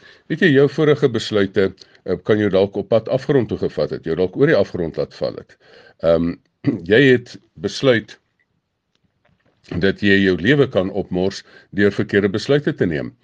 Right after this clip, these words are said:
Ek bedoel, dalk het jy te veel spandeer. Dis die gewaarborgde pad na bankrotskap. Dalk het jy te veel flankeer. Dit is die gewaardige pad na, ehm, dat jou verhoudinge gaan, ehm, opbreek. Ehm, dalk het jy te f-, min geoefen en daarom is jy fiks,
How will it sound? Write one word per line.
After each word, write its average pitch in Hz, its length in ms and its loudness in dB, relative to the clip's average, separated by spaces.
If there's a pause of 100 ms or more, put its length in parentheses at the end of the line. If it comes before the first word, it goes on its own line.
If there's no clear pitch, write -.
(460)
Ek - 40 -20
bedoel, 110 200 0
dalk 107 260 2
het 117 60 -2
jy 117 80 4
te 120 120 -2
veel 117 240 0
spandeer. 107 640 0 (260)
Dis 87 160 -10
die 104 80 -4
gewaarborgde 107 640 2
pad 104 240 0
na 95 140 -2
bankrotskap. 95 640 -4
Dalk 92 180 -2
het 101 140 -2
jy 104 100 0
te 104 80 0
veel 113 240 0
flankeer. 107 640 0 (320)
Dit 95 140 -8
is 107 100 -6
die 104 80 -6
gewaardige 107 680 2 (160)
pad 104 240 2 (100)
na, 95 220 -2 (400)
ehm, 92 320 -2
dat 92 180 -4
jou 98 80 2
verhoudinge 117 540 2
gaan, 85 340 -4
ehm, 85 220 -8 (100)
opbreek. 76 460 -8 (320)
Ehm, 87 260 -2
dalk 113 320 2
het 104 80 -6
jy 113 140 2 (260)
te 110 80 0
f-, - 160 -8
min 117 320 0
geoefen 120 540 0 (420)
en 104 320 0
daarom 107 320 2
is 107 160 -2
jy 98 80 2
fiks, - 380 -6